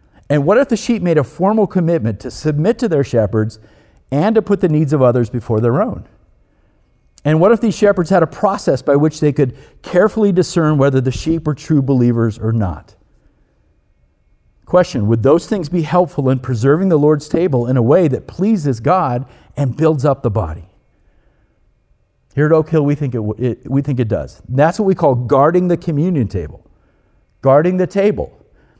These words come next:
And this is something the church has always done, so we're not making this up out of whole cloth.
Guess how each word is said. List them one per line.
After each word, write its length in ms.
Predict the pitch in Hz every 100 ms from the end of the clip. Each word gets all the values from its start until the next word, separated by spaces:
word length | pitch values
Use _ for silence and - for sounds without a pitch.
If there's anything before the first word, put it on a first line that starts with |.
| _
And 120 | 143
this 140 | 196 220
is 100 | 226
something 240 | 262 233
the 80 | 208
church 260 | 180 220 202
has 120 | 156
always 400 | 165 202 214 165
done, 300 | 220 202 127
so 120 | 151
we're 140 | 160
not 140 | 226 196
making 400 | 190 208 214 196
this 180 | 175 202
up 160 | 175
out 120 | 160
of 100 | 151
whole 160 | 147 147
cloth. 500 | - 202 160 - -